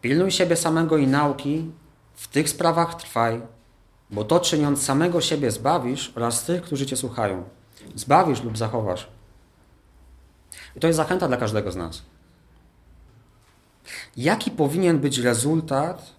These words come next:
dzieła Chrystusa w Twoim i w moim życiu? Właśnie taki.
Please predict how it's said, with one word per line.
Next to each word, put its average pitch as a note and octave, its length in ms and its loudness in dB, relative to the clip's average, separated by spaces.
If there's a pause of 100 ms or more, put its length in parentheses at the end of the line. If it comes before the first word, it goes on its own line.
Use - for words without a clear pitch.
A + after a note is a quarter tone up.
(400)
dzieła C#3+ 480 4
Chrystusa C#3+ 840 -2 (840)
w - 100 -12
Twoim D3+ 600 2
i A#2+ 60 -8
w A2 60 -6
moim A#2 260 -2
życiu? G#2 380 -8 (1900)
Właśnie E3 280 -4
taki. A2+ 340 -4